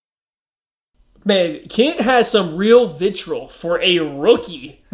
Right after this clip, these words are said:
that played in the playoffs last year for the Houston Texans that drew the assignment of solo man covering the best tight end in the N F L.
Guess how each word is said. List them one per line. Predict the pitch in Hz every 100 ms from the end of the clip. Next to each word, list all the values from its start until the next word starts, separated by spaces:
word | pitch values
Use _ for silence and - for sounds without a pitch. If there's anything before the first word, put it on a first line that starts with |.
| 202
that | 247 -
played | - 220 254
in | 262
the | 240
playoffs | - 226 214 - 196 175
last | 196 - -
year | 202
for | 196
the | 190
Houston | 180 233 233 247
Texans | 214 226 208 185 170 - - -
that | 190 190 156
drew | 160 196 247
the | 269 294
assignment | 320 - 208 226 240 196 -
of | 180 175 170 -
solo | - - 208 214 262 254 254 240
man | 202 196 208 269 214
covering | 233 240 202 185
the | 170
best | 147 196 214 -
tight | 247 233
end | 247
in | 247 233
the | 220
N | 226
F | 226 190 196
L. | 160 135